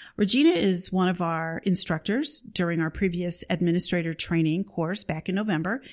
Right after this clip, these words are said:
She led the class through the finance and accounting portion of our agenda.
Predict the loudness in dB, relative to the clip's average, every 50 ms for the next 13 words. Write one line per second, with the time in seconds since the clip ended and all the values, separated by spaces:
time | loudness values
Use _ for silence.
0 | -18 -18 -20 -16 -8 -4 0 2 4 4 4 2 2 2 2 0 -2 -2 -2 -2
1 | 0 0 0 -2 -2 -2 0 0 0 0 -2 -2 -2 0 0 2 2 2 2 0
2 | 0 -2 -4 -4 -4 -4 -2 -2 0 0 0 -2 -2 -2 -4 -4 -2 -4 -4 -2
3 | -4 -4 -4 -6 -6 -6 -6 -6 -4 -4 -4 -2 -4 -4 -6 -6 -8